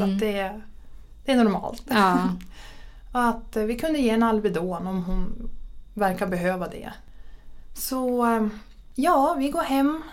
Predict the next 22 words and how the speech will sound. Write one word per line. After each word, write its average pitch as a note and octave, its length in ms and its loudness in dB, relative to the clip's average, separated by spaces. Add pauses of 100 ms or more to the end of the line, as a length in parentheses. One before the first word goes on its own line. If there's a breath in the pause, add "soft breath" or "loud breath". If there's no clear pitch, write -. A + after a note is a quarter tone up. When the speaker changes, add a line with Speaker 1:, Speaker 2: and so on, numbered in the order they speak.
(120)
Speaker 2:
Det B3 580 -2
är - 20 2
ju A#3+ 160 0
skärtorsdag A#3+ 640 -4
då A3+ 120 0
som A#3 180 2
sagt, A#3 340 -6
så A#3 120 -8
Seke A#3 460 -2
han A3+ 300 -2
ska A3+ 180 -4
åka G#3+ 180 -6
till G#3+ 140 -2
stugan G#3+ 600 -4 (300 loud breath)
med A3 140 -4
sina A3 440 0 (420 soft breath)
nära G#3+ 360 0
och G#3+ 80 -2
kära G#3+ 320 -2
och A3 80 -4
fira A3 200 0
påsk. - 640 -8